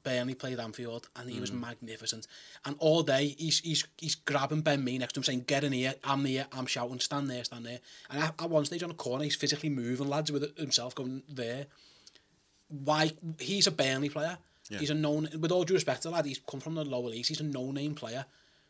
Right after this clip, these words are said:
Speaker 1: Joel Matip's an international footballer who's played in the Champions League, he's played in the Bundesliga, he's now playing for Liverpool. That, I don't understand why you can't do that. Why can't you say to Dejan Lovren, "Harry Kane's good, you know, give him, give him a yard"?
Speaker 2: It's, it's in your makeup or it's not in your makeup, I
Speaker 1: Yeah.
Speaker 2: think, and that's the, that's the difference. That's where true captains and true leaders,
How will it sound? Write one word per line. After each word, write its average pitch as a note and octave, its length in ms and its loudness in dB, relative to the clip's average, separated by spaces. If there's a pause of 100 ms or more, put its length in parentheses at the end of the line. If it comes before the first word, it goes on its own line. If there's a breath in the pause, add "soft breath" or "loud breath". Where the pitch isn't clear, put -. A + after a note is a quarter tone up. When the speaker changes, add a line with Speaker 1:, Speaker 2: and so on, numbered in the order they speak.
(100)
Speaker 1:
Joel D#3+ 160 2
Matip's D3 300 0
an D3+ 120 -4
international B2+ 480 -4
footballer A#2 320 -6
who's B2+ 120 -4
played A#2+ 200 -4
in A#2+ 60 -8
the A#2+ 80 -6
Champions A2 400 -8
League, A2+ 140 -8
he's A#2 100 -8
played A#2+ 240 -6
in A#2+ 60 -4
the A#2+ 60 -4
Bundesliga, A#2 560 -8
he's C3 160 -4
now A#2 140 -6
playing A#2 240 -10
for G#2+ 80 -12
Liverpool. B2 480 -8 (640 soft breath)
That, C#3 180 -2 (200)
I D3 120 4
don't D3+ 140 2
understand C#3+ 280 -2
why C3 100 -2
you C3+ 140 -4
can't B2 280 -10
do G#2 160 -12
that. A2+ 140 -12 (520 soft breath)
Why D3 160 4
can't D3+ 240 0
you D3+ 60 2
say B2 160 -2
to C3+ 100 -6
Dejan C3 320 -2
Lovren, A#2 360 -4 (760)
"Harry - 200 -2
Kane's A2 280 -8
good, A2+ 160 -8
you B2 80 -2
know, A#2+ 180 -2 (320)
give B2 140 -8
him, A#2+ 60 -8 (100)
give A#2+ 120 -6
him B2 60 -2
a A#2+ 40 -4
yard"? A#2 260 -4
Speaker 2:
It's, F3+ 140 8
it's F#3 260 10
in F#3+ 100 12
your G#3+ 120 10
makeup E3+ 360 8
or F3 140 8
it's - 160 4
not G#2+ 160 -2
in B2+ 60 -2
your B2+ 80 2
makeup, C#3 340 0
I C#3+ 60 -2
Speaker 1:
Yeah. A#2+ 40 -4
Speaker 2:
think, C#3+ 180 4
and C3 100 2
that's B2+ 180 4
the, D3 160 2
that's B2+ 300 4
the C#3+ 100 4
difference. C#3 400 2
That's C3 220 2
where C#3+ 100 6
true C3 240 4
captains B2+ 580 2
and C3+ 120 0
true A#2 240 4
leaders, A2 500 4